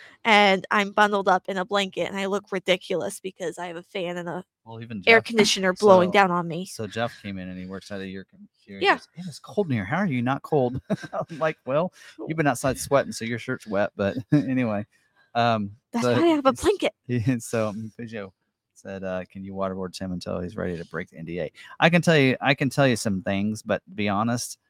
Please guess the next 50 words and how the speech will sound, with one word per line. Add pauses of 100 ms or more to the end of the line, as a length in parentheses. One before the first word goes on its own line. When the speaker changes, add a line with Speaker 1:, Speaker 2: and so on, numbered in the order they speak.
(880)
Speaker 2:
I
can't
show
you
any
pictures.
So,
I
mean,
Speaker 1:
No.
Speaker 2:
and
I'm
not
very
good
at
describing
things,
but
all
I
can
say
is
that
there's
some
pretty
cool
products
coming. (960)
So
they
were,
they
were,
they
revealed,
what
was
it?
Did
I
count? (680)
Seven
the
first
Speaker 1:
<laughs>
Speaker 2:
night, (1300)
eight,